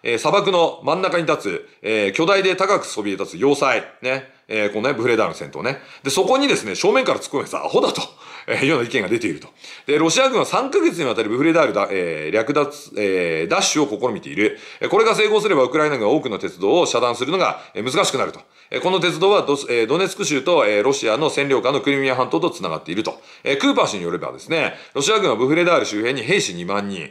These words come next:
主力戦車九十両、えー、大砲百門などを投入と。えー、しかし、一月の最終週に始まった攻撃は、致命的な失敗に見舞われ、見舞われていると、やっぱりこのクーパーさんも指摘しているそうです。えー、相当狭いルートを進むロシア軍はですね、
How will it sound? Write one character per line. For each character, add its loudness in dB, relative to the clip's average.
主 -4
力 2
戦 0
車 -2
九 0
十 2
両、 -4
え 0
ー、 -4
大 2
砲 2
百 -2
門 0
な 2
ど 4
を -2
投 -6
入 -12
と。 -14
え -2
ー、 0
し 0
か 0
し、 -2
一 -2
月 2
の 2
最 2
終 0
週 -4
に -8
始 -6
ま -4
っ -16
た -6
攻 0
撃 -4
は、 2
致 -4
命 0
的 0
な 2
失 -4
敗 2
に -8
見 -8
舞 -2
わ 2
れ、 -8
見 -10
舞 0
わ 2
れ -4
て 2
い 2
る 0
と、 0
や 4
っ -6
ぱ 4
り 2
こ -6
の -6
ク 0
ー -6
パ 0
ー -10
さ 0
ん -2
も -2
指 -6
摘 -10
し -12
て -4
い 0
る -2
そ -2
う -2
で -10
す。 -12
え 2
ー、 0
相 2
当 0
狭 4
い 2
ル 2
ー 0
ト -2
を 0
進 -12
む -8
ロ -4
シ -2
ア 2
軍 -4
は -14
で -16
す -14
ね、 -2